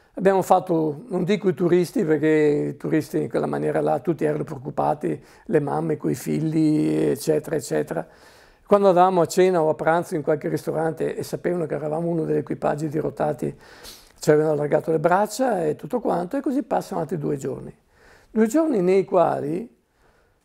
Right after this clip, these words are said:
cari signori, la situazione,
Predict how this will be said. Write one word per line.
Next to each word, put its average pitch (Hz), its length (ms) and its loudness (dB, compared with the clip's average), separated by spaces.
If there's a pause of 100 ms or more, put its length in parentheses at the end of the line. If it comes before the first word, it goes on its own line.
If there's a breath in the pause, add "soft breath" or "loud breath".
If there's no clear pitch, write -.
cari 151 300 -2
signori, 156 680 -2
la 220 100 -4
situazione, 190 1000 -2